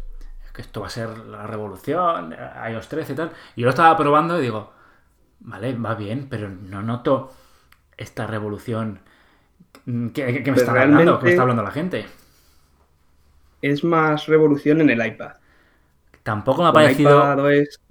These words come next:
Speaker 1: Tampoco me ha parecido.
Speaker 2: Sí
Speaker 1: Perdona que te
Speaker 2: que,
Speaker 1: corte.
Speaker 2: bueno,
Speaker 1: O sea,
Speaker 2: sí,
Speaker 1: el
Speaker 2: pero se nota un poquito más que parece una interfaz más de escritorio,
Speaker 1: Sí.
Speaker 2: se pueden leer archivos de cualquier tipo de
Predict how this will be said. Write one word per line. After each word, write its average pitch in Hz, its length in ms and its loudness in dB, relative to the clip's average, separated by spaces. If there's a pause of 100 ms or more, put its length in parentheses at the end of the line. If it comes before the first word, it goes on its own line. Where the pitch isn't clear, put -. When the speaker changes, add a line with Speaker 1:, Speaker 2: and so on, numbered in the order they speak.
Speaker 1:
Tampoco 120 320 -2
me 185 80 2
ha 139 40 2
parecido. 120 540 -4 (160)
Speaker 2:
Sí - 140 -10
Speaker 1:
Perdona 160 180 0
que 143 80 4
te 139 60 4
Speaker 2:
que, 139 80 4
Speaker 1:
corte. 139 120 4
Speaker 2:
bueno, 143 240 2
Speaker 1:
O 120 60 -12 (540)
sea, 123 100 -10
Speaker 2:
sí, 110 60 -2
Speaker 1:
el 147 80 0
Speaker 2:
pero 135 200 4
se 127 200 -4
nota 143 240 4
un 151 120 2
poquito 147 380 2
más 139 800 -2 (1160)
que - 80 -4
parece 127 260 0
una 139 80 2
interfaz 131 280 -2
más 127 160 -2
de 135 60 -4
escritorio, 135 600 4
Speaker 1:
Sí. 113 260 -10
Speaker 2:
se 117 100 -2
pueden 131 560 2
leer 123 220 4
archivos 123 580 0
de 120 100 -2
cualquier 120 360 -4
tipo 120 280 -4
de 117 560 -4